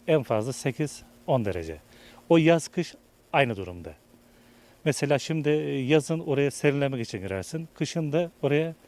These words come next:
sıcak olarak girilir. Nedir? O dışarıda üşürsen içeride ısınırsın örneğin. Ki mağaranın, e, astım bronşit hastası olarak çok gelenlere ben şahitim. Hatta iyi olanlara da şahitim.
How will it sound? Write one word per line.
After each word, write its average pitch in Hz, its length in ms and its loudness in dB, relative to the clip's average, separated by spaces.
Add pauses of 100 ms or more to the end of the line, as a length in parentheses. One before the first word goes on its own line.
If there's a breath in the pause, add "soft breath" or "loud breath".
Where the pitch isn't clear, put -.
(440 loud breath)
sıcak 143 400 2
olarak 92 340 -4
girilir. 95 360 -6
Nedir? 143 220 0
O 143 380 -2
dışarıda 135 380 0
üşürsen 151 520 -6 (600)
içeride 117 320 0
ısınırsın 110 440 -4
örneğin. 85 300 -8 (460)
Ki 120 80 -6
mağaranın, 180 920 0 (280)
e, 139 440 -2 (520 loud breath)
astım 160 360 2
bronşit 156 340 0
hastası 165 500 -4
olarak 175 380 2 (120)
çok - 260 -4
gelenlere 151 440 -2
ben 170 100 -2
şahitim. 139 480 0 (800 soft breath)
Hatta 160 360 -2
iyi 165 160 2
olanlara 165 440 2
da 151 60 0
şahitim. 117 560 -6